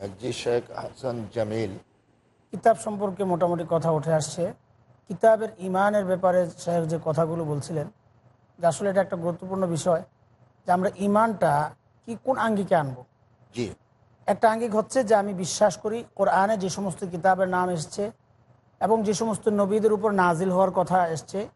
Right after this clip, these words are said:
Speaker 2: এই সবগুলোই আমরা বিশ্বাস করব। সাথে সাথে এখানে বিশ্বাসের আরেকটা বিষয় কিন্তু থেকে যায়, সেটা হচ্ছে ভাষার, যে রব্বুল আলামিন এই কিতাবগুলো কোন ভাষায় নাজিল করেছেন। এটা এই জন্য বলতে হয়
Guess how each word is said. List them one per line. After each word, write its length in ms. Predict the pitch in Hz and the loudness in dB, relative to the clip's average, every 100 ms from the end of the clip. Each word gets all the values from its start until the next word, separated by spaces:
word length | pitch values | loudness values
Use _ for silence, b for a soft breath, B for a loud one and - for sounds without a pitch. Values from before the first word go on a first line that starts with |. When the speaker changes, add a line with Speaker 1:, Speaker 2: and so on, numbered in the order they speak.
| - | -10
Speaker 2:
এই 100 | 165 | -8
সবগুলোই 540 | - 202 180 208 226 | 0 0 0 2 2
আমরা 180 | 208 190 | 2 0
বিশ্বাস 400 | 170 - 165 123 | -2 -2 -2 -2
করব। 180 | - 127 - _ _ _ _ _ _ _ | -8 -14 -18 _ _ _ _ _ _ _
সাথে 380 | - - 196 226 | -6 -2 0 0
সাথে 320 | 233 220 247 | 0 2 2
এখানে 220 | 196 226 | 2 -2
বিশ্বাসের 500 | 196 185 - 208 233 - | -2 0 2 2 0 0
আরেকটা 400 | 185 208 208 214 | 2 2 2 0
বিষয় 320 | 196 185 220 | 0 0 -2
কিন্তু 260 | 214 190 185 | 0 -8 -6
থেকে 280 | 175 170 185 | -2 0 4
যায়, 160 | 208 | 2
সেটা 200 | 165 175 | 2 -2
হচ্ছে 200 | 175 160 | -2 -2
ভাষার, 420 | 151 135 131 170 139 - _ _ _ _ _ _ _ _ _ _ | -2 -2 2 0 0 -6 _ _ _ _ _ _ _ _ _ _
যে 100 | 175 | 2
রব্বুল 260 | 180 175 208 | 2 4 4
আলামিন 440 | 196 190 202 226 | 4 4 0 -4
এই 180 | - 196 | -6 -8
কিতাবগুলো 540 | 180 180 214 185 214 214 | -8 0 0 0 -6 -6
কোন 160 | 220 202 | -4 -2
ভাষায় 340 | 143 139 208 | 0 4 4
নাজিল 300 | 202 175 165 | 4 0 -2
করেছেন। 340 | 160 143 131 156 | -4 -4 -4 -8
এটা 180 | 160 202 | -8 -2
এই 200 | 208 208 | 0 2
জন্য 220 | 254 254 | 2 4
বলতে 280 | 240 220 196 | 2 4 2
হয় 260 | 160 160 | 2 0